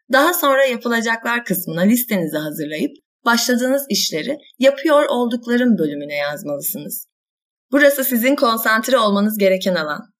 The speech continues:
ve bir araştırmaya göre insanların çok az bir bölümü birden fazla işi aynı anda yapma becerisine sahip. Dolayısıyla bu alanda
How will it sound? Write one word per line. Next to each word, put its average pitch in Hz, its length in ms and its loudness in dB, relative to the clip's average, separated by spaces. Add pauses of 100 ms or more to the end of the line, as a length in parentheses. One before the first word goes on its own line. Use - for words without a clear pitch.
(120)
ve 185 120 6
bir 220 100 4
araştırmaya 180 640 0
göre 160 260 0
insanların 190 600 0
çok 302 220 -4
az 240 240 0
bir 165 180 0
bölümü 156 300 -6
birden 160 360 -2
fazla 156 340 -4
işi 156 240 -4
aynı 156 300 -2
anda 147 220 -8
yapma 151 320 -8
becerisine 156 480 -4
sahip. 156 400 -4 (580)
Dolayısıyla 269 580 4
bu 262 120 2
alanda 175 520 0